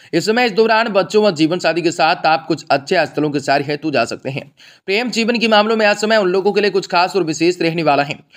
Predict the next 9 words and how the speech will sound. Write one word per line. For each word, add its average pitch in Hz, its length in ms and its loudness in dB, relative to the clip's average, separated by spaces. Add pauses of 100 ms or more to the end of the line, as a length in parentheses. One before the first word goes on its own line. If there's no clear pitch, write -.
(200)
जिन्हें 196 260 2
अपने 240 220 2
किसी 190 240 -2
सहकर्मी 180 480 0
से 180 120 -8
प्रेम 170 280 0
हो 175 140 -6
चुका 170 280 0
है। 175 200 -4